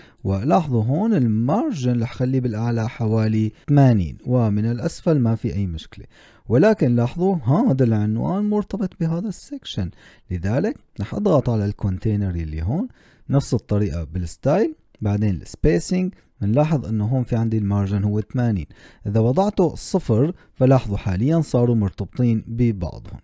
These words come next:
بامكاني بالتأكيد اني غير هذا اللون، بامكاني احددها وبروح ل-، وبروح للهيدنج اللي موجودة هون. بامكاني اختار gradient، وهذا الجريدينت لاحظوا بامكاني اختار هون لون معين وعم يتغير. هذا جمالية الجوتنبرغ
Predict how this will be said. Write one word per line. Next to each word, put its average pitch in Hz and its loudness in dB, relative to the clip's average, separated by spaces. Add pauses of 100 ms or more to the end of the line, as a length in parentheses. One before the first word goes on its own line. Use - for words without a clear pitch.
(120)
بامكاني 151 2
بالتأكيد 131 -2
اني 110 0
غير 107 2 (120)
هذا 101 0
اللون، 139 -2
بامكاني 95 -4
احددها 160 -2 (320)
وبروح 127 2
ل-، 107 0 (160)
وبروح 131 6
للهيدنج 110 -2
اللي 208 0
موجودة 190 -2
هون. 190 -2 (300)
بامكاني 107 0
اختار 101 -2 (360)
gradient، 156 0
وهذا 160 2
الجريدينت 131 0
لاحظوا 117 0
بامكاني 98 -2
اختار 104 -2
هون 104 0
لون 104 0
معين 139 0
وعم 101 0
يتغير. 113 -2
هذا 151 -2
جمالية 123 -2
الجوتنبرغ 110 -2